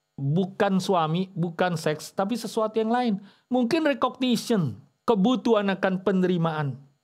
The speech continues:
kebutuhan akan pengakuan, acceptance and recognition, saudara. Saudara, eh,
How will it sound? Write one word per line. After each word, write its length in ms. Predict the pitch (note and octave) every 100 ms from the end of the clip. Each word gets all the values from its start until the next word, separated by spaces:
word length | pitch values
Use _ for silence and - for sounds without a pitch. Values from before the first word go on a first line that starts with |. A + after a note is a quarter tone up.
| _ _ _ _ -
kebutuhan 480 | E3+ G3 G#3 G3+ G3+
akan 400 | F#3 - F3+ D#3+ - - - - - _
pengakuan, 720 | A#3+ A#3 A#3 G#3 G3+ G3 D3 -
acceptance 800 | G3 - A3+ - - B3 A#3 A#3 -
and 160 | F#3+
recognition, 880 | F#3 E3 G3 E3 F#3 E3+ - D#3+ B2
saudara. 320 | - A2 F#2+ - _ _ _ _ _ -
Saudara, 240 | C#3 D#3 D3+ - _
eh, 460 | - B2+ A#2+ A#2